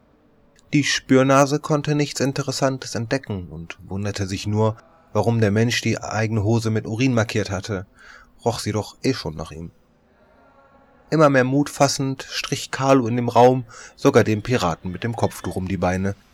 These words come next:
welcher auf einem bequem aussehenden Sofa saß und etwas stark Stinkendes trank. Beim Schnuppern zog der Geruch dieses Getränks scharf und beißend in Carlos Nase.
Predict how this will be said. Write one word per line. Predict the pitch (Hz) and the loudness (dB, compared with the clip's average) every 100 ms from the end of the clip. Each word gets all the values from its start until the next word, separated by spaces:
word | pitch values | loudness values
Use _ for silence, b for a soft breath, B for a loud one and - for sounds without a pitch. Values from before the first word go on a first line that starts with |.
| _ _ - | _ _ 4
welcher | 135 139 151 135 - | 6 6 2 0 -2
auf | 113 | -4
einem | 120 117 113 | -2 0 -2
bequem | 110 147 143 | 0 2 2
aussehenden | 98 113 113 98 92 87 | 2 -2 0 -2 -2 -4
Sofa | 98 - 95 | -6 -2 -4
saß | 85 85 - 92 | -2 -4 -6 -10
und | 80 | -12
etwas | - 85 - - | -12 -10 -10 -14
stark | - - - 110 117 - | -10 -6 0 2 0 -4
Stinkendes | - - 104 85 85 82 - | -12 -6 -6 -6 -10 -10 -10
trank. | - 64 - - _ _ _ _ _ _ - | -10 -14 -16 -20 _ _ _ _ _ _ -2
Beim | 127 127 | -2 -2
Schnuppern | - - 143 151 139 139 | -6 -4 -2 0 -2 -4
zog | - 143 139 | -2 -2 -2
der | - | -4
Geruch | 104 113 131 - | -4 0 0 0
dieses | 123 113 - | -6 -4 -4
Getränks | - - 110 113 113 | -6 -2 0 0 -4
scharf | - 104 95 87 | 0 0 0 -4
und | 92 - | -12 -8
beißend | 78 82 90 85 | -6 -6 -8 -10
in | - 95 - | -12 -14 -14
Carlos | - 71 87 85 | -10 -10 -8 -12
Nase. | - 71 73 107 | -10 -12 -14 -16